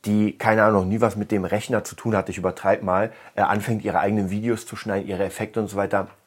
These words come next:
Klar gibt es das auch, kenne ich auch, zum Beispiel Yassi vom Guitar Channel macht das natürlich alles selbst,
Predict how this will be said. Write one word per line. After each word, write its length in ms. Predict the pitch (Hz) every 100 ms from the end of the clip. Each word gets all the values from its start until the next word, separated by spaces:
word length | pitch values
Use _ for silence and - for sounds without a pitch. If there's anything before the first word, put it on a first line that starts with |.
| _
Klar 300 | - 104 110
gibt 360 | - 107 - 101
es 140 | -
das 220 | 87 -
auch, 320 | 85 120 147 _ _
kenne 180 | 101 104
ich 100 | 117
auch, 140 | 120
zum 140 | - 92
Beispiel 180 | -
Yassi 420 | 87 101 - 120 127 - -
vom 320 | - 98 87 80
Guitar 440 | 85 101 110 -
Channel 360 | - 117 117 113
macht 280 | 95 92 -
das 100 | -
natürlich 240 | 87 92
alles 220 | 90 82
selbst, 340 | 95 104 -